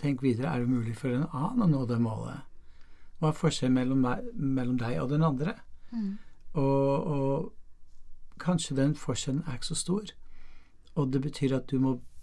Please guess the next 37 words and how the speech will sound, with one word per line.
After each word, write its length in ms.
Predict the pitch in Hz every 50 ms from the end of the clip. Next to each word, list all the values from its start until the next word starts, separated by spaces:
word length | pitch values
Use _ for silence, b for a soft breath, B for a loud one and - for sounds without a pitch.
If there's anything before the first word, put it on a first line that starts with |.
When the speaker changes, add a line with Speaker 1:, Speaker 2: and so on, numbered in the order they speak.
| - - - - - - - - - - -
Speaker 1:
du 80 | 139
må 160 | 131 127 120
bryte 400 | 127 147 156 139 113 107 - 127
ut 120 | 117 - - 127
av 80 | 123 117
dine 340 | 123 123 127 127 127 123 123
begrensninger, 1040 | 120 120 - 143 127 143 131 131 120 107 101 - - - 127 117 123 147 156 - -
som 300 | - - - 139 127 113
du, 220 | - - 127 127 135
de 160 | 127 135 135
selvpålagte 880 | 127 - - 147 139 120 104 110 - - - 117 113 110 - - 127 123
begrensningene, 720 | 127 127 123 120 104 101 - - 131 120 120 117 120 127 - B B B B B B B B B -
slik 240 | - 143 131 120 117
at 160 | 113 107 -
du 80 | 127 113
kan 260 | - 123 120 117 117 113
virkelig 760 | 123 110 101 - - - - 120 117 113 113 117 113 113 - b b b b b b b b b -
nå 240 | 131 135 151 196 202 160
det 160 | 139 120 117 104 -
hårete 400 | 120 113 101 95 104 - - 117 110
mål 220 | 101 107 - -
som 160 | - - 127 120
du 80 | 123
har 80 | 117 -
satt 240 | - - - - -
for 140 | - - -
deg. 160 | - - - - - - - - - - - - - - - - - - - -
Speaker 2:
Ja, 160 | 226 233 233 - -
og 80 | 240 -
så 100 | 262 247
tenker 360 | - 269 240 226 - - 220 214
jeg 160 | - - -
på 160 | - 226 214 214 214 214 214 220 - - -
det 180 | - 220 214 208 214
du 80 | 220 226
sier 320 | - - - 233 208 208 208
nå, 300 | 214 220 226 233 240